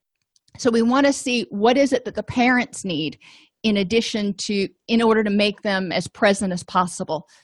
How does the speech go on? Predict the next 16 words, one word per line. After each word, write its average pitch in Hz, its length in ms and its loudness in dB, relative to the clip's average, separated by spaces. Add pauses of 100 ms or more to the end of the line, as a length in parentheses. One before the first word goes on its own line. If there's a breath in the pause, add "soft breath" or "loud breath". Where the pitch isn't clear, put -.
(100)
to 196 80 -4
be 190 160 0
with 175 180 -2
the 180 80 -6
child. 160 520 0 (840 loud breath)
During 359 280 4
the 320 100 2
implementation, 339 1040 0
ah, 208 260 0 (120)
implementation 302 760 2
stage, 120 540 -2 (360 loud breath)
we 277 100 4
wanna 302 220 4
use 285 200 2
a 254 60 -2
child's 277 500 2